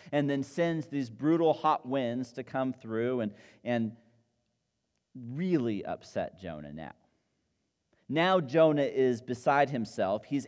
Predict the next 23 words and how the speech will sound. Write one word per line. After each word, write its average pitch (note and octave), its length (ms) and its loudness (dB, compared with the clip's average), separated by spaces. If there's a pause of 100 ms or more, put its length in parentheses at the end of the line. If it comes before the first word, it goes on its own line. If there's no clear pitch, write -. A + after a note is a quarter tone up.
(100)
angry F#3+ 480 0
enough C#3 320 -2
to B2+ 100 -6
die. G#2+ 580 -2 (2250)
But D3+ 140 0
this G3 160 2
has A3 120 -2
all F#3+ 340 6
been F3 260 2
set D#3 260 0
up G2+ 240 0
so C#3+ 200 -2
God D3+ 440 -2
can E3 160 -8
provide G2+ 500 -4
this - 240 -16
one A2+ 380 -4
last F#2 640 -10
speech, - 640 -20 (840)
this C3+ 220 -2
one E3 300 4
last D3 400 -2
interaction A2 960 -6